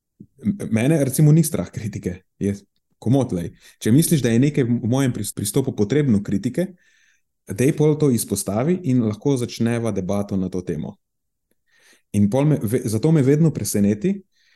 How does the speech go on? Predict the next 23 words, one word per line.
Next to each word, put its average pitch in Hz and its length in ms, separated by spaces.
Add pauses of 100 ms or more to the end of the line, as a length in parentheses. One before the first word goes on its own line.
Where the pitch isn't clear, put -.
(760)
ko 139 400 (300)
nam 113 340
nekdo 110 280
me-, 123 220
meče 123 280
naprej, 117 380
ali 113 120
pa 98 100
meni 107 320
osebno, 117 560
zakaj 104 380
neke 131 200
stvari 110 260
izpostavljam, 127 500
zakaj 131 300
mi 139 100
nisi 139 320
pisal 110 360
v 95 100
inbox. - 460 (1300)
Kljub 131 200
temu, 98 220
da 85 140